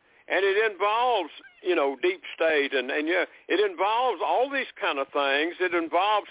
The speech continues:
things that nobody talks about, things that go squeak in the night or bump in the night,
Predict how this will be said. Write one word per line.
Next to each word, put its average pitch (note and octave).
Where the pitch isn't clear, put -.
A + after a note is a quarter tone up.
things G#3
that F3+
nobody G#3
talks A3+
about, C3+
things G3+
that E3+
go G3
squeak A3+
in G3
the F#3+
night F#3+
or C3+
bump D#3
in D#3+
the D3
night, A#2